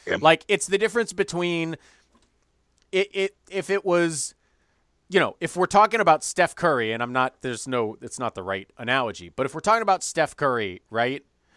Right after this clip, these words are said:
Speaker 2: and the Warriors lose because he's getting killed defensively, like, tough break. If the Warriors lose because he's bricking threes in crunch time,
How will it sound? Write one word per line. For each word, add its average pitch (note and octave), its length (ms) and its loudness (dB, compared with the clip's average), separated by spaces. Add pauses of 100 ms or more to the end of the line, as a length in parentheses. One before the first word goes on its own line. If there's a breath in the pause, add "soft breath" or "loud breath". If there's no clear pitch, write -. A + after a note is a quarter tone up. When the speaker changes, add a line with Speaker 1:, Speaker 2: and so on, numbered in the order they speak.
(280)
Speaker 2:
and B2 540 0 (1300)
the D3+ 100 -2
Warriors D#3+ 540 2
lose C3+ 420 -2
because B2 400 -4
he's C#3+ 160 -8
getting C3+ 240 -4
killed B2+ 380 -2
defensively, G2 800 -10 (1040)
like, C3 420 6 (1400)
tough - 260 2
break. B2 440 -6 (880)
If - 120 -10
the F3 80 -4
Warriors F3+ 480 2
lose D#3+ 340 -2
because C#3+ 380 -4
he's C3 200 -8
bricking C3 440 -8
threes D3+ 580 -6
in G#2 120 -12
crunch - 360 -8
time, A2 560 -6